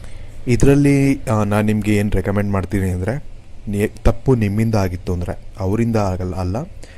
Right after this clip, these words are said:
ತಪ್ಪೇನಾದ್ರು ನಿಮ್ಮಿಂದ ಆಗಿತ್ತು ಅಂದ್ರೆ ಹೋಗಿ ಸಾರಿ ಕೇಳಿ. ಯಾಕಂದ್ರೆ ನಿಮ್ಗೆ ಬೇಕು ಅಂದ್ರೆ ನಿಮ್ಮ ರಿಲೇಶನ್‌ಶಿಪ್ ಹಂಗೆ ಇರ್ಬೇಕು, ಚೆನ್ನಾಗಿ ಮುಂದೆ ಹೋಗ್ಬೇಕು ಅನ್ನೋ ಒಂದು, ಆ, ಥಿಂಕಿಂಗ್ ನಿಮ್ಗೆ ಇದ್ರೆ ಹೋಗಿ ನೀವೇ ಸಾರಿ ಕೇಳಿ. ಯಾಕಂದ್ರೆ ಸಾರಿ ಕೇಳೋದ್ರಿಂದ ಯಾರು ಕೂಡ ಚಿಕ್ಕವರಾಗಲ್ಲ.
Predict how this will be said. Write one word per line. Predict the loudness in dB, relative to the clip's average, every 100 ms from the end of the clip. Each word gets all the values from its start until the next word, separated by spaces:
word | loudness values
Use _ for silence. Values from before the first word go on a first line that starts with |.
| -16 -2
ತಪ್ಪೇನಾದ್ರು | -2 0 -2 0 -2
ನಿಮ್ಮಿಂದ | -2 -2 -2 0
ಆಗಿತ್ತು | 0 -2 -4 -6
ಅಂದ್ರೆ | -6 -8 -12 -16 -10
ಹೋಗಿ | -8 -6 -6
ಸಾರಿ | -4 -4 -4
ಕೇಳಿ. | -4 -6 -4 -6 -8 -14 -14 -12 -8
ಯಾಕಂದ್ರೆ | -6 -6 -6 -8 -10 -10 -4
ನಿಮ್ಗೆ | 0 -2
ಬೇಕು | -2 -4 -2 -4
ಅಂದ್ರೆ | -4 -4
ನಿಮ್ಮ | -4 -4
ರಿಲೇಶನ್‌ಶಿಪ್ | -6 -6 -6 -6 -6 -6
ಹಂಗೆ | -6 -4 -4
ಇರ್ಬೇಕು, | -4 -6 -6 -6
ಚೆನ್ನಾಗಿ | -6 -6 -4 -6 -8 -10 -16 -16 -10
ಮುಂದೆ | -6 -2 -2
ಹೋಗ್ಬೇಕು | 0 -2 -4 -6 -4 -4
ಅನ್ನೋ | -4 -4
ಒಂದು, | -4 -2 -2 -4 -6 -12 -8
ಆ, | -6 -4 -4 -8 -16 -4
ಥಿಂಕಿಂಗ್ | -2 -2 -2 -2
ನಿಮ್ಗೆ | -2 -2 -4
ಇದ್ರೆ | -4 -6 -6 -14 -16 -16 -14 -8
ಹೋಗಿ | -2 -2 -2 -4 -6 -6
ನೀವೇ | -4 -4
ಸಾರಿ | -4 -4 -2 -2
ಕೇಳಿ. | -2 -2 -2 -4 -6
ಯಾಕಂದ್ರೆ | -6 -4 -4
ಸಾರಿ | -4 -4 -4
ಕೇಳೋದ್ರಿಂದ | -4 -4 -4 -4 -4
ಯಾರು | -4 -4 -4 -6
ಕೂಡ | -4 -4
ಚಿಕ್ಕವರಾಗಲ್ಲ. | -6 -8 -6 -4 -4 -4 -4